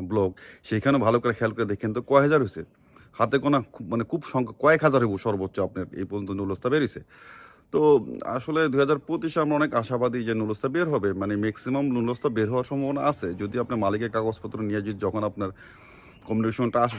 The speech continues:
তখন যদি তারা আপনার যোগাযোগ করে তাহলে এই নুলস্তাগুলো কনফার্ম বের হবে।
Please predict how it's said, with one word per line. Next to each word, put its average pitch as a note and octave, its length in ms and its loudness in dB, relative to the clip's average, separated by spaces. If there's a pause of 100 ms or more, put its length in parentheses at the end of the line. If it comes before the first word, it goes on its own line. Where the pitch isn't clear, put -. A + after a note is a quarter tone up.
তখন A2+ 220 -2
যদি G#2+ 180 -6
তারা G#2+ 180 4
আপনার G2 200 -2
যোগাযোগ B2 340 2
করে B2 160 -2
তাহলে C3+ 200 2
এই C3+ 60 0
নুলস্তাগুলো C3 420 0
কনফার্ম A#2 360 -2
বের A#2+ 160 4
হবে। F2+ 180 -4